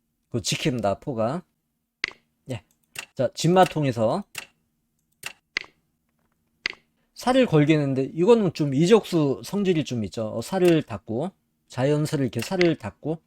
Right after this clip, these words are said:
막아뜨면서, 다음에 그 이런 자리가 눈에 이제 보이죠. 지금은 이렇게 조를 올리거나 아니면 그 당기거나, 이 조금 그 두텁게 두기 위해서 당기는 선택을 해볼게요.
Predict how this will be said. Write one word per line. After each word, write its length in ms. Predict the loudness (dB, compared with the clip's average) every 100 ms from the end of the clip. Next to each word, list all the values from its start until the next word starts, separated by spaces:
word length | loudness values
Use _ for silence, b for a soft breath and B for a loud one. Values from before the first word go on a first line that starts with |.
| _ _ _ _ _ _ -12 -12 _ _ _ _ _ -8
막아뜨면서, 920 | -2 2 2 2 -2 -2 -2 -4 -6 _ _ _ _ 0
다음에 240 | 2 4
그 100 | 2
이런 280 | 2 4 6
자리가 500 | 6 6 8 6 4
눈에 240 | 0 0 0
이제 160 | 0
보이죠. 420 | 0 0 0 -4 -6 _ _ _ 0
지금은 200 | 2 4
이렇게 200 | 2 2
조를 320 | 6 8 8
올리거나 600 | 6 4 4 2 0 -4
아니면 300 | -6 -6 -6
그 280 | -4 -4 -4 -10
당기거나, 680 | -8 -2 0 2 0 -2 -6 _
이 160 | -8 -6
조금 300 | -2 -2 0
그 180 | 0 -2 -2
두텁게 600 | -4 -2 2 4 4 2 -6
두기 260 | -4 0
위해서 340 | 0 0 -4 -8 _ _ _ _ _ _ _ _ _
당기는 500 | -2 2 4 4 0
선택을 340 | -2 -2 -2
해볼게요. 500 | -2 -4 -4 -4 -4